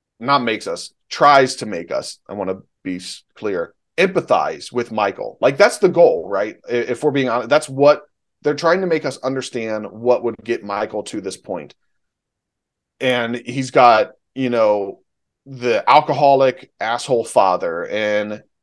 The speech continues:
there's the, the bully at school who's violent and beats him up, and his sister is also an asshole, and then hi-, his sister being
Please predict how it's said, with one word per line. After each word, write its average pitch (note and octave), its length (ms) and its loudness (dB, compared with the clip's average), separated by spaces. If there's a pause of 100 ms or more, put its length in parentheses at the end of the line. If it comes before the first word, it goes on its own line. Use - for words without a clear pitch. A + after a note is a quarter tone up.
(160)
there's B2+ 300 0
the, B2+ 280 -4 (140)
the D3 160 -2
bully D3+ 380 2
at D3 80 -6
school C#3 440 2
who's B2+ 220 -6
violent A#2 640 2
and G2+ 140 -10
beats A2+ 240 -10
him A2 120 -6
up, G2 320 0
and A2 220 -8
his C3 260 -4
sister E3 440 0
is A#2 120 -2
also A2 320 4
an G#2+ 80 -6
asshole, F#2+ 560 -2 (400)
and A#2 640 0 (480)
then B2+ 600 -2 (680)
hi-, G#2 300 -8 (260)
his G#2+ 220 -8
sister A2 320 -6
being G2+ 320 -10